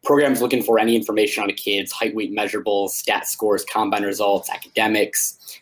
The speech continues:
film, video, offers, visits, Twitter interactions, track and field times, news articles, you name it, uh, we're, they're gonna go to Zcruit to find it. And along with that,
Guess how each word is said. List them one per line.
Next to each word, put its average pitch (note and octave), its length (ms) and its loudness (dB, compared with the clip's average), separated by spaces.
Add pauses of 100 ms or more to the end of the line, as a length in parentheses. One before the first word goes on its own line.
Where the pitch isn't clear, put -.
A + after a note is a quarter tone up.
film, A2+ 540 4
video, G2+ 640 2
offers, G#2 640 2
visits, G2+ 500 0
Twitter G#2+ 340 0
interactions, G2 720 0
track - 320 -2
and F#2 120 -4
field G2+ 300 -2
times, F#2+ 480 0
news G2+ 220 0
articles, G2 640 2 (420)
you A2+ 100 6
name A2 300 6
it, E3 220 2
uh, F#2+ 440 4
we're, G#2 220 2
they're A2 140 2
gonna G#2 120 0
go G2+ 140 4
to G2 140 2
Zcruit G2+ 460 -6
to - 60 -12
find F2 380 -2
it. F2 140 0
And G2 80 -6
along A#2 300 4
with F#2+ 160 -2
that, F#2 340 0